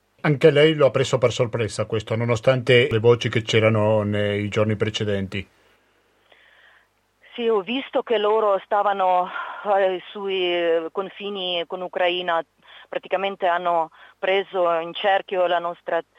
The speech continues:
Speaker 2: nostra Ucraina, ma pen-, non pensavo che questa mente così paranoica, eh, può fare una cosa di genere, perché, mm, pos-, non, non è, non è una cosa che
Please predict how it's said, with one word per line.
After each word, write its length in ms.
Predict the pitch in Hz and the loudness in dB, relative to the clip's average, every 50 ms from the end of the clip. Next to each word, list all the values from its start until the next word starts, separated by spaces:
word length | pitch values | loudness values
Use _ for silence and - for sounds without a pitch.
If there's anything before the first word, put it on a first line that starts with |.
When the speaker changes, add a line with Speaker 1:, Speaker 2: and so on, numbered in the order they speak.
| - - - - _ - - 127 | -20 -20 -20 -20 _ -14 -12 -12
Speaker 2:
nostra 360 | 151 - 175 175 - - 175 | -8 -8 -10 -10 -6 -4 -4
Ucraina, 540 | 170 - - 170 170 170 175 170 175 170 165 | -4 -4 -4 -4 -4 -4 -4 -2 -2 -2 -2
ma 300 | 170 170 160 165 165 - - - - - - _ _ _ _ _ _ _ | 0 0 0 0 -2 -4 -8 -18 -20 -20 -20 _ _ _ _ _ _ _
pen-, 300 | _ 214 202 196 202 202 | _ -4 -4 -4 -6 -4
non 220 | 202 214 220 226 214 | -4 -2 -2 -2 -4
pensavo 920 | - 226 226 220 208 - - - - 220 214 226 226 214 214 220 208 190 - | -2 -2 -2 -2 -4 -10 -16 -12 -8 -6 -4 -4 -2 -2 0 0 0 -2 -2
che 240 | - 214 190 190 - | -2 0 0 0 -2
questa 400 | - 214 202 - - _ - 208 | -2 -6 -6 -6 -6 _ -2 -2
mente 520 | 202 202 190 190 185 185 185 - 190 180 - | 0 0 -2 -2 -2 -6 -8 -8 -8 -8 -6
così 760 | - 196 180 165 165 190 196 202 208 202 202 196 185 175 - - - - - - - - _ _ _ | -8 -10 -10 -10 -12 -10 -8 -8 -6 -6 -6 -6 -6 -8 -8 -12 -20 -20 -20 -20 -20 -20 _ _ _
paranoica, 1300 | - 196 196 202 196 196 202 202 202 208 208 202 190 - - 202 185 180 175 170 170 165 165 160 165 | 0 0 0 0 0 0 0 2 2 2 2 0 -2 -2 0 0 2 2 4 4 4 2 2 2 0
eh, 600 | 165 160 160 160 160 131 127 113 71 110 127 123 104 120 - _ _ _ | 0 -2 -4 -6 -8 -10 -10 -12 -12 -12 -12 -12 -14 -16 -20 _ _ _
può 260 | - 214 202 202 190 | 0 2 2 2 2
fare 400 | - - 233 208 214 220 226 220 | 0 0 0 2 2 2 2 0
una 220 | 214 208 196 185 - | 0 0 -4 -4 -4
cosa 300 | - 196 202 185 220 196 | -4 -8 -4 -4 -4 -4
di 140 | 170 185 165 | -4 -12 -14
genere, 600 | - 202 208 208 208 208 202 185 175 160 156 - _ _ _ _ _ _ _ | -6 -2 0 0 0 0 0 -2 -2 -2 -4 -6 _ _ _ _ _ _ _
perché, 440 | _ 180 170 _ - 214 208 196 190 - _ _ _ - | _ -12 -12 _ -2 0 0 0 0 -2 _ _ _ -20
mm, 720 | - - - _ _ 123 139 139 - - 190 - - 202 202 - _ | -20 -20 -20 _ _ -20 -20 -20 -20 -20 -20 -18 -18 -18 -18 -16 _
pos-, 220 | - 190 - - _ | -10 -10 -10 -12 _
non, 220 | 208 208 214 220 - _ | -14 -12 -12 -14 -14 _
non 240 | - 226 233 233 240 | -12 -8 -6 -2 0
è, 160 | 247 254 247 - - _ - | 0 0 -2 -4 -16 _ -12
non 280 | 226 233 233 240 233 233 | -8 -4 -4 -4 -4 -4
è 80 | 247 247 | -6 -6
una 240 | 247 240 233 226 214 - | -6 -4 -2 -4 -4 -2
cosa 400 | - 240 233 233 - 233 214 - | -2 0 0 0 0 -2 -4 -2
che 160 | _ - 202 | _ -8 -8